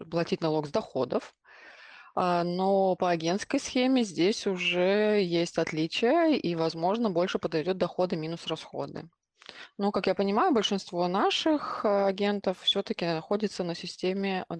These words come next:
доходы. Это платится налог, э, шесть процентов со всех поступлений на расчётный счёт, и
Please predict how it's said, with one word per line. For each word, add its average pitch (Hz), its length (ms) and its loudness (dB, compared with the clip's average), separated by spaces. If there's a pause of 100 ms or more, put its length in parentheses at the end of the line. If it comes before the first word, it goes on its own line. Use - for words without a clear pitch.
(100)
доходы. 156 560 -2 (340)
Это 170 200 0
платится 180 760 0
налог, 185 580 2
э, 180 120 4
шесть 208 240 0
процентов 214 640 0
со 214 140 0
всех - 220 -2
поступлений 196 920 0 (500)
на 185 100 0
расчётный 180 480 0
счёт, 311 600 0 (280)
и 185 540 2